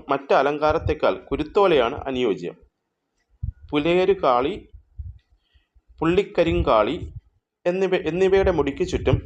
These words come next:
<clears throat> കുരുത്തോലയ്ക്ക് പകരം പീലിത്തഴയാണ് അലങ്കാരത്തിന്. മുച്ചിലോട്ട് ഭഗവതി, കണ്ണങ്കാട്ട് ഭഗവതി എന്നീ തെയ്യങ്ങളുടെ വട്ടമുടി തെച്ചിപ്പൂ കൊണ്ടാണ് അലങ്കരിക്കുക. ചെറിയ വട്ടമുടി വയ്ക്കുന്ന തെയ്യമാണ് വസൂരിമാല.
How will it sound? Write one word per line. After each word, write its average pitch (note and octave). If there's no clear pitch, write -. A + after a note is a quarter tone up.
<clears throat> D#3+
കുരുത്തോലയ്ക്ക് F#3+
പകരം C3
പീലിത്തഴയാണ് D3+
അലങ്കാരത്തിന്. A2+
മുച്ചിലോട്ട് F3
ഭഗവതി, E3
കണ്ണങ്കാട്ട് E3+
ഭഗവതി D#3+
എന്നീ G#3
തെയ്യങ്ങളുടെ D#3
വട്ടമുടി C3+
തെച്ചിപ്പൂ F#3+
കൊണ്ടാണ് A#2+
അലങ്കരിക്കുക. G2
ചെറിയ G3+
വട്ടമുടി F#3
വയ്ക്കുന്ന E3+
തെയ്യമാണ് C#3+
വസൂരിമാല. C3